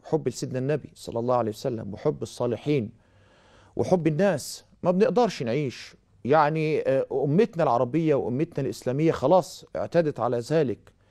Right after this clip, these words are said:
الدين ده مكون من مكونات الثقافة، مكون من مكونات الثقافة، ومكون من مكونات التربية، ومكون من مكونات التعليم،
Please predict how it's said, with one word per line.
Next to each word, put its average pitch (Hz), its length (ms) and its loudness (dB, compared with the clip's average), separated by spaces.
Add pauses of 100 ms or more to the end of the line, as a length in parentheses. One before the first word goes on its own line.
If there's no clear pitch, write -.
(360)
الدين 135 360 2
ده 156 100 0
مكون 147 520 0
من 123 120 -4
مكونات 117 420 -2
الثقافة، - 720 -2
مكون 156 380 2
من 123 160 -4
مكونات 113 400 -2
الثقافة، 185 540 0
ومكون 147 440 -2
من 120 160 -6
مكونات 95 480 -4
التربية، 170 560 2
ومكون 147 400 0
من 120 160 -8
مكونات 131 440 -2
التعليم، 180 560 2